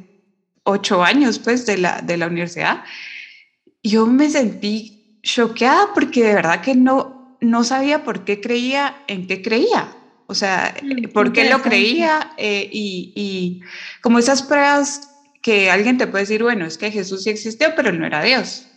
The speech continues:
Speaker 1: digamos, ¿verdad?
Speaker 2: Mm.
Speaker 1: O sea, cual-, nadie te va a negar la, la historicidad de, de Jesús. El punto es de que a mí sí me pasó. <laughs>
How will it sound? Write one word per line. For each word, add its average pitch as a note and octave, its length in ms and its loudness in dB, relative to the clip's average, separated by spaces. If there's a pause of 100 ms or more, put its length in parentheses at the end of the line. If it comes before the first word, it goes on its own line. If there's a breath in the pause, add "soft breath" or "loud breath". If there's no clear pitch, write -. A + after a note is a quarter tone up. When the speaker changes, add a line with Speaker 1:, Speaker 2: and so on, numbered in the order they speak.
(120)
Speaker 1:
digamos, E3+ 420 -4
¿verdad? - 220 -4
Speaker 2:
Mm. A#3+ 140 -2
Speaker 1:
O - 20 -8
sea, G3+ 180 2
cual-, F#3+ 240 2
nadie G#3+ 280 2
te A#3+ 100 -2
va F3+ 60 2
a E3+ 40 0
negar E3+ 280 0
la, F3+ 360 -2
la D#2 420 -2
historicidad D#3 1080 -2
de, D#3+ 300 0
de E3 120 -4
Jesús. D#3 480 -6 (1500 loud breath)
El A#3+ 180 4
punto C4+ 220 4
es D#4+ 100 4
de D#4+ 100 0
que - 400 -2
a G#3 80 4
mí A3 160 4
sí C4 120 4
me C#4+ 140 6
pasó. A3+ 480 0
<laughs> - 100 -6